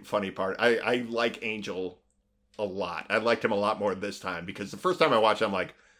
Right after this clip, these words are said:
"Oh, who's this weird side character?" But by the end of the movie, you're like, "Oh no, Angel's great." Uh, but this time it's like, I was, I think, a little more, like, knowing that he's a bigger part of the, the plot than I thought.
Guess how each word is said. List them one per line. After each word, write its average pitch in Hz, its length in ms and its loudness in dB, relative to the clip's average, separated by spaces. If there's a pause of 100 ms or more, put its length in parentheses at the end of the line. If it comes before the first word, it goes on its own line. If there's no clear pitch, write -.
(320)
"Oh, 143 180 2
who's 165 180 2
this 196 220 -4
weird 95 480 -4 (100)
side 90 400 -4
character?" 82 640 -6 (240)
But 139 80 0
by 135 140 8
the 135 140 6
end 131 100 6
of 127 60 4
the 120 80 6
movie, 120 240 4
you're 107 120 4
like, 101 200 0
"Oh 147 160 6
no, 127 260 8
Angel's 113 420 -2
great." 95 380 -2 (520)
Uh, 117 240 8
but 107 200 4
this 135 180 8
time 113 260 6
it's 110 180 2
like, 113 340 0
I 113 160 4
was, 120 340 -2
I 117 100 2
think, 113 220 0
a 110 60 0
little 120 260 2
more, 107 320 4
like, 90 440 -4 (760)
knowing 123 380 4
that 101 140 0
he's 113 200 -2
a - 40 -4
bigger 104 300 -2
part 98 320 -2
of 90 140 -4
the, 87 160 -10 (160)
the - 100 -6
plot 101 400 -6
than 104 140 0
I 104 120 2
thought. 110 420 -2